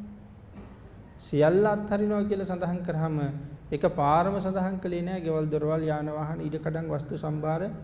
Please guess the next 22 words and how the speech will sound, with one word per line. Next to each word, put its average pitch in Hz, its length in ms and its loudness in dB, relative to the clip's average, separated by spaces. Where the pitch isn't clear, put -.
සේරම 147 420 -2
අතහැරලා 147 440 -4
එක 147 80 -8
පාරම 156 320 -4
යන්න 156 240 -4
නෙමෙයි 147 420 -2
ක්‍රමානුකූලව 208 840 4
ක්‍රමානුකූලව 143 800 0
මේ 131 160 -2
ගමන 127 300 -4
යන්න 123 260 -4
අත්හැරීම 135 540 -4
ප්‍රගුණ 127 320 -4
කරන්න 123 320 -8
ඕනේ. - 300 -12
එහෙනම් 139 260 -2
අත්හැරීමේ 151 720 2
මුල්ම 165 440 4
කොටස 208 340 0
අකුසල් 143 480 0
අත්හරින 120 500 -6
එක. - 120 -12